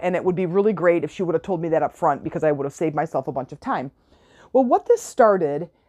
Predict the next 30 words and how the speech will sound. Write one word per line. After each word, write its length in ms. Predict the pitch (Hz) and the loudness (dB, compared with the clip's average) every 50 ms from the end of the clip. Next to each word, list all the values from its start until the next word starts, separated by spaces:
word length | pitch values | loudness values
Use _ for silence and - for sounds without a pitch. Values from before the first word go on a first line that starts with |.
| _ - | _ -2
is 140 | 196 202 202 | 0 2 2
it 140 | 220 - - | 0 0 -2
planted 460 | - 262 262 269 285 277 285 226 196 | -4 -2 0 0 0 -2 -2 -2 -2
the 60 | 214 | -2
seed. 420 | - - - - 202 156 139 135 | -4 -6 -8 -6 -4 -4 -2 -2
Now, 240 | 160 196 190 190 185 | 0 2 4 4 4
it 140 | - 196 - | 2 0 -2
kind 280 | - - 285 302 330 359 | 0 0 0 2 2 0
of 120 | 294 202 | -2 0
did 220 | 185 220 180 - | -2 -2 -4 -2
two 180 | - - 277 262 | 0 2 2 2
things 320 | 214 - 233 190 180 156 | 4 4 2 2 2 2
at 160 | 165 160 131 - | 0 -2 -2 -2
once, 360 | 143 160 143 107 98 - - | -2 -4 -4 -4 -6 -8 -6
which 220 | 165 165 - - | -6 -6 -4 -4
I'm 120 | 165 165 170 | -6 -6 -4
sure 200 | - - 202 185 | 0 0 0 2
the 120 | 170 180 | 0 -2
story 300 | - - 190 170 165 160 | -4 0 2 4 4 4
is 60 | 156 - | 0 -4
probably 400 | - - 185 180 170 156 170 160 | -2 0 0 0 2 0 -2 -2
doing 240 | 156 160 160 147 | -2 -2 -4 -4
something 320 | - - 147 139 143 131 135 | -6 -8 -8 -8 -8 -10 -6
similar, 400 | - - 240 185 147 139 131 - - - - - - - _ _ _ _ _ - | -2 0 0 0 0 -2 -4 -6 -10 -18 -20 -20 -20 -20 _ _ _ _ _ 4
is 340 | 208 202 196 185 170 - _ _ _ _ _ - | 6 6 6 4 2 -2 _ _ _ _ _ -4
it 160 | - 196 - | -4 -4 -4
planted 340 | - - 262 302 359 - 330 320 | -2 -2 -2 -2 -2 -2 -4 -4
a 80 | 302 | -4
seed 360 | - - - 254 226 214 220 - | -6 -4 -2 -2 0 2 2 4
of, 320 | - 190 180 170 160 156 | 4 6 6 4 4 0